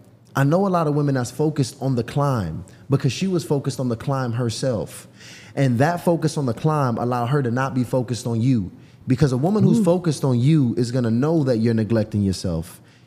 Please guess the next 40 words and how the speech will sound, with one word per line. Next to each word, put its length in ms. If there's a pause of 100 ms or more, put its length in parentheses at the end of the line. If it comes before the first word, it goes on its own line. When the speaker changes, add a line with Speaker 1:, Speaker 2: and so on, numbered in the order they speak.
Speaker 1:
She's 200
gonna 200
know 220
what 320
your 140
needs 400
are, 200
be 180
attentive 560
enough 440 (240)
to 100
try 240
to 100
feel 340
those 300
needs. 560 (320)
So 320 (100)
can 200
a 80
woman 420
who's 280
really 360
focused 480
on 80
the 80
climb 480
ever 260
really 300
achieve 320
happiness 520
in 60
a 60
relationship? 640 (1900)
Speaker 2:
I 200
don't 280
think 200
that 140
she 180
was 180
unhappy 560